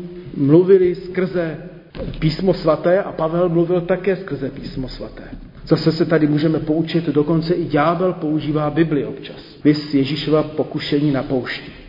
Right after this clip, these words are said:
Apoštol tak činil oprávněně, neboť zákon není jen desatero, ale pro Židy byl zákon všechno. Všechno, co je v Tóře,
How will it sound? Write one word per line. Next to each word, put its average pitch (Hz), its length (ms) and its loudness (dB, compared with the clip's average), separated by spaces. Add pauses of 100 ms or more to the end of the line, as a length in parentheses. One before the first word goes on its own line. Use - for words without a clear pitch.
(180)
Apoštol 196 420 0
tak 202 180 -10
činil 196 300 -6
oprávněně, 185 880 0
neboť 165 300 0
zákon 160 480 0
není 170 220 2
jen 180 140 2
desatero, 160 640 -2
ale 151 140 0
pro 147 220 -2
Židy 165 240 4
byl 165 180 4
zákon 151 500 -2
všechno. - 480 -4 (520)
Všechno, 240 500 -6
co - 240 -12
je 185 240 -2 (240)
v - 120 -14
Tóře, 190 480 6